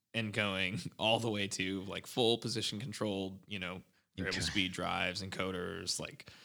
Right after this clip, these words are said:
Speaker 2: Closed loop.
Speaker 1: closed
Speaker 2: Uh,
Speaker 1: loop control, you know, brakes, like, the whole thing is a pretty steep climb. And so, like, visiting on a stop in between, there's still a lot to learn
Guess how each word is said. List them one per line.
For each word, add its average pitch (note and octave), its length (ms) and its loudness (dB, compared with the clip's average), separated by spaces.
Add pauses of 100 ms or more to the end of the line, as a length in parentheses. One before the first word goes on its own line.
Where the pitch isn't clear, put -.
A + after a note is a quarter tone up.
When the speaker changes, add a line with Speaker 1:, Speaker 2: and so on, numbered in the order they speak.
(120)
Speaker 2:
Closed D#2+ 300 4
loop. D#2 280 2
Speaker 1:
closed A2+ 380 6
Speaker 2:
Uh, A2+ 40 4
Speaker 1:
loop G#2+ 140 4
control, F#2+ 600 -2
you G#2 80 -4
know, F2+ 80 -2
brakes, G2 420 -2
like, F2+ 280 0
the C#3 120 8
whole D3 240 10
thing G#2+ 460 6 (480)
is D#3+ 200 8
a C3 60 6
pretty C#3 300 8
steep B2 340 6
climb. G2 600 2
And G#2+ 180 0
so, F#2 260 2
like, F2+ 160 -4 (520)
visiting C3+ 440 12
on B2 80 6
a G#2+ 80 4
stop G#2 320 6
in A2 80 4
between, B2 520 10
there's G#2+ 180 8
still C#3+ 200 10
a - 20 8
lot E2+ 360 4
to F#2+ 100 -2
learn F2 640 -4